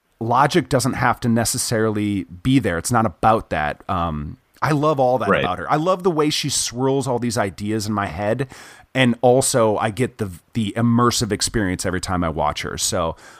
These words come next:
Speaker 1: um, I have a lot of affe-, I, I have a crush on this director. Like, I just think she's awesome. And, uh, you, you, we all, I think we get this about directors that we like, but I, I just, I think she's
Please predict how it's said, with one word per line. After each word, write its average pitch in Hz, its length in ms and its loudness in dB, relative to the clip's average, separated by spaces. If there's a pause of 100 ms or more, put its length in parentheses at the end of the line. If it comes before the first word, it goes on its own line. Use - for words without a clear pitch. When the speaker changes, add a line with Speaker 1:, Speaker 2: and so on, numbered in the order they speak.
Speaker 1:
um, 104 260 0
I - 80 -2
have 107 200 -2
a - 20 -4
lot 127 200 2
of 135 80 -6
affe-, 135 260 -2
I, 135 120 4 (140)
I 151 100 2
have 160 280 2
a 139 100 2
crush - 440 -2
on 87 120 -6
this 80 140 -8
director. 76 420 -6
Like, 104 180 0
I 120 120 4
just 135 240 0
think 139 160 0
she's 147 320 -2
awesome. 120 440 0
And, 131 260 4 (500)
uh, 131 180 6
you, 139 160 0
you, 147 280 0 (100)
we 139 180 2
all, 180 260 4
I 135 100 4
think 165 200 2
we 160 100 2
get 170 260 -2
this 104 220 0
about 98 280 0
directors 98 380 -2
that 107 120 -4
we 107 80 -4
like, 123 300 0
but 92 160 -4
I, 120 280 2
I 117 140 -2
just, - 340 -2
I 123 100 2
think 160 220 0
she's 147 240 2